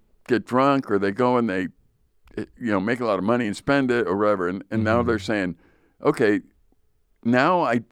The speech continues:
Speaker 1: I found pleasure for a moment."
Speaker 2: Yeah.
Speaker 1: But then it's gone. And the real goal that they have not admitted
Speaker 2: Mm-hmm.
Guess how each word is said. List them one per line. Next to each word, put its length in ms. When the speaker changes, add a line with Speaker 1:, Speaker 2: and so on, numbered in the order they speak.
Speaker 1:
I 120
found 300
pleasure 340
for 240
a 40
moment." 520
Speaker 2:
Yeah. 260
Speaker 1:
But 140
then 160
it's 160
gone. 440
And 180
the 60
real 340
goal 540
that 180
they 140
have 320
not 300
admitted 680
Speaker 2:
Mm-hmm. 300